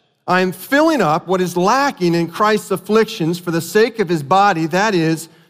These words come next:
the church." Now, lots of questions surface from this verse.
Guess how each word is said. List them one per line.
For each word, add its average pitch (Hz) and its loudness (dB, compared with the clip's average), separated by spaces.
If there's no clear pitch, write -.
the 185 0
church." - -4
Now, 208 2
lots 269 2
of 240 0
questions 226 0
surface 214 0
from 180 -2
this 175 0
verse. - -6